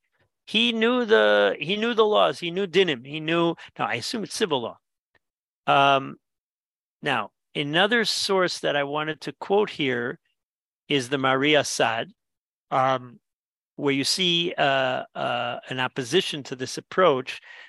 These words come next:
not in the Maria Sad himself. It's actually his son here, but, um, but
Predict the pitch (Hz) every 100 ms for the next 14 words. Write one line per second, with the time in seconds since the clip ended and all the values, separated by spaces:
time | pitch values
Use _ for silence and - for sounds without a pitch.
0 | - 151 185 196 175 160 151 170 156 -
1 | 160 147 139 131 - 233 202 160 151 -
2 | _ _ _ _ 151 - 147 131 127 -
3 | 220 175 151 139 143 - - _ _ 123
4 | 139 143 - - - 139 127 127 123 123
5 | 120 - _ _ _ _ 135 - 123 120
6 | - -